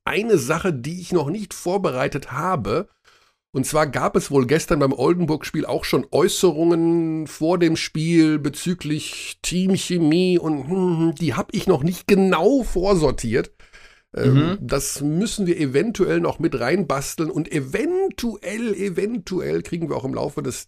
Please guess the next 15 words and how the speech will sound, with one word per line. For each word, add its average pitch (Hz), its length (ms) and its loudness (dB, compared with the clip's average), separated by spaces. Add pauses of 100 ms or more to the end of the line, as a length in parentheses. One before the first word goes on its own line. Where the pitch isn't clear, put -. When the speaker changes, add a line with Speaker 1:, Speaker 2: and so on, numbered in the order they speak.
Speaker 1:
Tages, 165 600 -4
vormittags 135 640 -4
noch 117 240 -4
irgendein 160 400 -4
Stimmchen 139 460 -6
aus 113 200 -6
Oldenburg. 123 520 -4 (1600)
Eventuell 185 380 6
wird's - 180 4
doch 170 160 0
chaotischer, 127 500 2
als 113 220 -4
wir 113 100 2
dachten, 92 480 -6
Basti, 87 400 -12